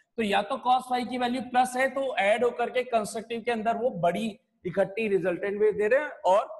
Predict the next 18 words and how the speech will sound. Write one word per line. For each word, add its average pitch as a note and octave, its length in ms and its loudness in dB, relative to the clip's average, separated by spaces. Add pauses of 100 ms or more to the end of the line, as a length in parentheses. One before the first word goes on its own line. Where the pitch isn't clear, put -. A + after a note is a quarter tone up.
(520)
अ, D#3+ 420 2
cos A3 300 2
phi C4+ 200 2
की C#4 220 -4
value A3 380 0
minus G#3 500 0
one B3+ 200 2
हो G#3+ 180 2
जाए, F3+ 260 2 (580)
माइनस A3 380 -2
वन A3+ 160 0
वैल्यू A3 240 2
हो G#3+ 60 2
जाए A3 180 4 (260)
तो C#4+ 140 2
मिनिमम C4 840 4
से C#4+ 180 0
मिनिमम A#3+ 640 0